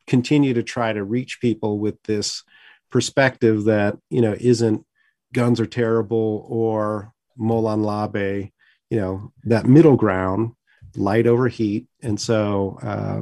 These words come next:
you know, I said, "Well, let me just try to make short videos, one video a week, addressing a lot of the same issues that I address in Gun Curious,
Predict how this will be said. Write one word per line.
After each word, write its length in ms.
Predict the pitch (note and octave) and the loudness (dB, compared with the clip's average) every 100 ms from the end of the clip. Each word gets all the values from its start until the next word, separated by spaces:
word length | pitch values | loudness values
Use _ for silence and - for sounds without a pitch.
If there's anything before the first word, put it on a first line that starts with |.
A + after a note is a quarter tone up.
| B2 _ _ | -10 _ _
you 100 | A#2+ | -4
know, 80 | G#2 | -2
I 60 | |
said, 400 | G#2 A#2 G#2+ G2+ - | -4 -2 -2 -4 -8
"Well, 380 | A#2 G#2+ G#2+ | -4 -2 0
let 220 | A#2+ A#2+ A2+ | 0 0 0
me 80 | |
just 220 | A#2+ A#2+ - | 2 -2 -2
try 180 | A2+ | 0
to 80 | A2+ | 2
make 260 | A#2 A#2+ A#2+ _ | 2 0 -2 _
short 480 | - - B2 B2 - | -8 0 0 0 -8
videos, 500 | A2 B2+ B2+ A2 G2+ G#2 | -2 0 0 -2 -4 -4
one 320 | G#2+ A2+ A2 | -4 -2 -2
video 360 | A2+ A2+ A2 | -2 0 -2
a 60 | A2 | -4
week, 440 | G2 G#2 G#2 - _ _ - - _ | -4 -6 -6 -10 _ _ -20 -20 _
addressing 540 | - A2 C3 A#2+ C3 A#2 | -8 0 4 4 4 2
a 80 | G#2+ | 4
lot 200 | G#2+ G#2+ | 2 0
of 100 | G2+ | -2
the 60 | |
same 300 | - A2 G2+ | -4 -4 -2
issues 320 | G2+ - G2 | -4 -6 -6
that 100 | G2 | -4
I 60 | F#2 | -4
address 380 | F#2 G2+ G2 - | -4 -4 -4 -4
in 100 | F#2+ | -4
Gun 220 | F#2 F2 | -4 -6
Curious, 600 | - G#2 F#2+ F#2 F2+ | -2 0 0 -2 -4